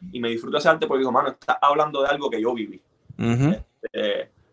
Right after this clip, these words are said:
Speaker 1: pero a la misma vez, pues, el hecho de que él traiga a Dios en sus temas y que quizás su vida en algún punto no, no modele lo que quizás él dijo en ese freestyle, pues yo sé que cau-, causa mucha controversia.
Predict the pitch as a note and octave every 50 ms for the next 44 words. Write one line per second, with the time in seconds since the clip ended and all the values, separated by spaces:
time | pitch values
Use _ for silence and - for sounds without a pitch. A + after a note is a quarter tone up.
0 | _ _ - F3+ G#3 G#3+ G3 E3 D3+ D3 D3+ D#3+ E3+ F3 F3+ F#3+ F3+ - - D3+
1 | C#3+ C#3+ B2+ B2 C3 A#2+ - F3 D#3 D#3 D#3 D3+ D#3 D3+ D3 - D3+ D3+ D3 D3
2 | D3+ D3+ D3 D3+ D3+ D3 D3 - D#3 - - D#3 D#3 D3+ D3 C#3+ C#3 C3+ - A2+
3 | A#2 A2+ A2+ A2 - A2 A2 A2 A2 G#2+ A2+ A#2 A#2+ A#2+ A2+ - - C#3 C3+ C3+
4 | C#3+ D3 C#3 C#3 C3+ C3 B2+ B2+ B2+ C3 C3 - - C#3 C#3+ C#3 - C#3 C3 C3+
5 | C3+ C3 B2+ A#2 A2 - _ _ _ _ _ _ _ _ _ - A#2+ A#2+ B2+ C3
6 | C3+ C#3+ C#3+ C#3 C#3+ C#3+ C#3+ C#3+ C#3 C#3 C3+ C#3 C3 A#2+ C3 B2+ - C#3 G2 C3
7 | C3+ C3 C3+ C#3 C3+ C3+ - C#3 C3+ F3 E3+ - D#3 C3 A2 B2+ A#2+ A#2 A#2 A2+
8 | C3+ C#3 D3 C3 B2+ B2 B2 B2 A#2 - B2+ A#2+ A#2 - C#3 C3 C#3 C3+ - C3+
9 | - B2+ B2+ A#2+ - A#2+ A2 G#2 A2 A#2 A#2 - - A2 -